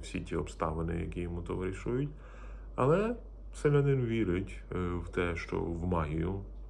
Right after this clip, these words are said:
е, правда, Слова Божого, е, зерна,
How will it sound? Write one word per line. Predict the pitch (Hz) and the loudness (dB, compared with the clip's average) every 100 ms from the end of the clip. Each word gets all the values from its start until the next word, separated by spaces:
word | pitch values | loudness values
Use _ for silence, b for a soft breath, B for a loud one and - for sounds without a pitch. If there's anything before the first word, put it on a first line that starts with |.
| 85 | -4
е, | 82 80 80 | -2 -2 -4
правда, | 82 82 82 85 | -4 -4 -4 -6
Слова | - - 82 | -4 -4 -2
Божого, | 82 82 82 85 85 | -2 -4 -4 -4 -4
е, | 82 85 85 82 82 80 82 | -6 -6 -4 -2 -2 -4 -4
зерна, | 85 87 85 78 | -2 0 0 0